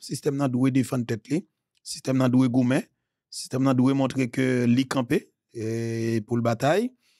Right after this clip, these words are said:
Et c'est nous-mêmes comme peuple souverain qui pour camper tout, pour que nous défendre ça qui est bon pour nous, pour nous protéger ça qui est bon pour nous, pour nous batailler pour ça qui est bon pour nous. Combat pas nous, on li pas prêté là. Commandant Guy Philippe, et j'en te dis là,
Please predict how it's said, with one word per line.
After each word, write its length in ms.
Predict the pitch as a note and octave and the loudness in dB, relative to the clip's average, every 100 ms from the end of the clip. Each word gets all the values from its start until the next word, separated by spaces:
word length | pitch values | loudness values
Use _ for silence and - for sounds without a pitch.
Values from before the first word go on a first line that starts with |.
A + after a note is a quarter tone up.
| _ _ _ - | _ _ _ -2
Et 60 | |
c'est 160 | E3+ G#3+ | 2 2
nous-mêmes 400 | G3 F#3+ A#3+ B3 | 0 -2 -2 -2
comme 300 | - D3 C3 | -2 -2 -2
peuple 200 | C#3+ C3+ | -4 -4
souverain 360 | - C3+ B2+ C#3 - | -2 0 0 -2 -4
qui 100 | - | -8
pour 160 | C#3 B2+ | -8 -6
camper 320 | - C3 F3+ | -4 0 0
tout, 260 | F3+ C3 - _ _ _ - | 0 -4 -4 _ _ _ -12
pour 100 | B2+ | -2
que 80 | C3 | 2
nous 120 | B2+ | 2
défendre 480 | C3 B2 F3+ G3 F#3+ | 2 0 0 0 0
ça 160 | C#3+ | 0
qui 120 | C3+ | 0
est 20 | C#3 | 0
bon 140 | C3 | 0
pour 140 | A#2+ | 0
nous, 180 | A#2 E3 | 0 0
pour 160 | F3+ - | -2 -2
nous 80 | A#2 | 0
protéger 380 | C#3 C#3+ B2+ | 0 2 2
ça 120 | A2+ A#2 | 0 -2
qui 100 | A#2+ | -2
est 20 | |
bon 120 | G#2+ | -4
pour 100 | A2+ | -4
nous, 100 | C#3 | -4
pour 120 | C3+ | -2
nous 60 | A#2 | 0
batailler 360 | C3 B2 D3+ | 0 0 -2
pour 140 | C#3 C3+ | -2 -4
ça 160 | E3 | -4
qui 100 | - | -4
est 20 | B2 | -4
bon 140 | G#2+ | -6
pour 140 | G2+ | -8
nous. 80 | F#2+ _ _ _ - _ - | -14 _ _ _ -20 _ -4
Combat 220 | F3 G3 | -2 0
pas 140 | F3 | -2
nous, 80 | E3+ | -2
on 120 | E3+ | -2
li 120 | E3 | 0
pas 120 | D3 B2+ | 0 0
prêté 280 | B2+ A2 | -2 -4
là. 100 | F#2 - _ - | -12 -16 _ -16
Commandant 240 | - D3 D#3+ | -6 0 0
Guy 140 | D#3 | 0
Philippe, 360 | B2 D#3+ D3+ - _ _ _ _ _ _ _ | 0 2 2 0 _ _ _ _ _ _ _
et 460 | C#3 C#3+ C#3+ C#3 C3+ | -2 0 2 2 2
j'en 140 | B2 | 2
te 100 | F3+ | 2
dis 160 | F3+ D3+ | 2 2
là, 280 | D3 E3 | 2 0